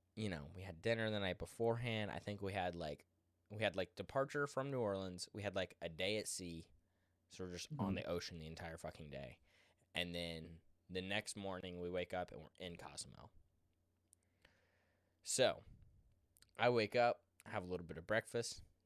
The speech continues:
Speaker 1: not much. Like, I feel like I had an equivalent of, like, half a Clif Bar of sustenance in my body.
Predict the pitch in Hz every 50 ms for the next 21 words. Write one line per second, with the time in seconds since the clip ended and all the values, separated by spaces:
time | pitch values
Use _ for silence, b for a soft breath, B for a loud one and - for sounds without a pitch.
0 | - - - 90 87 76 82 82 76 - - - - - _ _ _ _ - 95
1 | 95 90 - - _ _ _ - 98 104 - - 117 113 110 107 101 95 - -
2 | _ _ _ - 90 90 104 101 101 95 98 90 - - - 110 101 92 107 104
3 | 104 - - - 92 92 92 85 80 - - _ - - - 101 95 - 92 -
4 | - 98 85 - - - 76 73 67 - - - _ _ _ _ _ _ _ _
5 | _ _ _ _ _ _ _ - 82 87 - - - - - - - 98 - -
6 | - 90 85 82 82 - 87 80 80 76 73 76 76 73 65